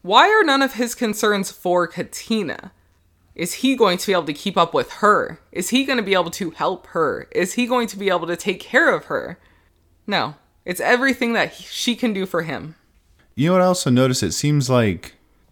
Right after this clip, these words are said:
Speaker 2: if they were to not make it, he's al-, he's al-, he's this super dominating personality,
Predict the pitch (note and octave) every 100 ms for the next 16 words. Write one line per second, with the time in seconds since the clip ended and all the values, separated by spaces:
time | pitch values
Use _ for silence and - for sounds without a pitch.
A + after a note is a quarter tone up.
0 | _ - G#2+ G2+ F#2+ A2 B2+ D3 D3 C3
1 | - A#2+ A2 G#2 F#2+ F2 - _ _ _
2 | - F#2 F2+ G2 F#2 E2+ E2 F#2 C3+ C#3+
3 | D3 - _ _ _ _ - D3 C3+ C3+
4 | C#3 D3 D3+ C#3 D3+ C#3 A#2+ A#2+ A#2 -
5 | E3 E3 D3+ A#2 - - _ _ - G2+
6 | G#2 A2+ C3+ C3+ C3 B2 B2+ A#2+ - G2+
7 | G#2 C3 G#2+ F2 F2